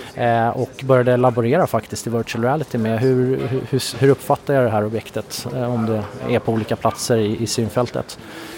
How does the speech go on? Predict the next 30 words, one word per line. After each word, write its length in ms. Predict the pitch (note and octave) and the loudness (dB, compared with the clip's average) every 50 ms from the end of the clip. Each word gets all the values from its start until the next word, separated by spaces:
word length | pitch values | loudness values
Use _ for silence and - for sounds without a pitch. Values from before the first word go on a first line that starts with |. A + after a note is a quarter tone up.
| - - - - | -14 -16 -12 -6
Och, 400 | - C3+ C3 - - - - - | -2 0 0 0 -2 -2 0 4
eh, 300 | C#3 C3+ C3+ C3+ C3+ C3+ | 6 6 6 6 4 2
kom 260 | B2+ - - D#3 D3 | 0 0 0 0 2
fram 300 | - - D3+ D3 D3 D3 | 2 2 2 2 2 2
till 320 | C3+ - - C#3+ C3+ C3 C3 | 0 0 2 2 2 2 2
en 440 | - C#3 C3+ B2+ B2+ B2 B2+ B2+ B2+ | 0 2 2 2 2 2 2 2 2
metod, 440 | C3 A#2 - - A#2+ B2 C#3 E3 E3 E3+ G3+ - - D3+ | 2 2 0 -2 -2 -2 -2 -4 -2 0 0 0 0 0
eh, 260 | D3 C3+ C3 C3 C3 | 2 2 4 4 2
som 240 | B2 - - C3+ C3 | 2 0 0 0 0
också 200 | A#2+ - - - | 0 -2 -4 -4
kombinerar, 880 | - - C3+ B2+ B2 B2 B2+ B2+ C3 C#3 C#3 C#3 C#3 C3+ C3 B2+ B2+ B2+ | 0 2 2 4 4 4 4 4 4 4 4 4 6 6 4 4 2 0
eh, 60 | A#2+ - - - B2+ B2+ B2+ C#3+ C#3 C3+ C3+ - C#3 C#3 C3+ C#3 | -2 -4 -6 -10 -10 -10 -10 -10 -12 -12 -12 -12 -12 -12 -12 -10
liksom 300 | B2+ - - B2+ B2+ A#2 A2 - | -8 -6 -4 -4 -4 -4 -4 0
branschens 1000 | B2 B2+ C3+ C3+ C#3+ C#3+ C#3 - - - C#3+ C3 B2+ A#2+ - - - - - | 4 4 6 6 6 4 2 0 0 2 2 2 2 0 0 -2 -4 -4 -4
standarder 560 | - - - G#2+ A2 A2 G#2+ A2+ A2 A#2 A2+ - - | -2 0 2 2 2 2 0 0 0 0 0 -2 -2
generellt 520 | B2+ A2+ A2+ A#2 B2 C3 C3 A#2+ - - | 0 0 2 4 4 4 2 0 -2 -4
på 100 | - G#2 | -4 -2
hur 120 | G2+ A2 G#2 | 0 0 0
man 240 | G#2 G2+ G2+ G#2 G#2 | 2 2 2 2 4
mäter 360 | G2+ G#2 G2 - - - G#2+ | 4 4 2 0 -2 -4 -2
det 100 | G2 G2+ | -2 -4
så 120 | - - | -4 -4
kallade 260 | - A#2 G#2 G2+ G2+ | -4 -2 -2 -2 -2
viability 640 | G2+ - A2 A2 G#2+ F#2+ A2+ A2 A2 A2 A2 - - D3+ | -2 2 2 2 2 4 2 2 2 2 0 0 0 -2
då, 120 | G3 G#3 F3+ - - B2+ A#2+ A2 A2+ | -2 -2 -6 -8 -12 -12 -12 -8 -6
synligheten 640 | A#2 - - A#2+ G#2+ G2+ G2+ F#2+ A2 G#2 - - A2+ | -4 -2 0 0 0 0 0 0 -2 -2 0 0 -2
i 40 | A2 | 0
annonser. 400 | A2 A2 C3 C3 - - B2+ A#2+ - - - - - - - - - - - - - - | 0 -2 -4 -4 -4 -4 -6 -6 -8 -12 -14 -14 -14 -14 -14 -14 -14 -14 -14 -16 -10 -4
Och, 460 | - C3+ B2 - - - - - - | -2 0 0 -2 -4 -8 -4 0 4
eh, 360 | C#3 B2+ B2 B2 B2 A#2+ A#2+ | 6 6 6 6 6 6 4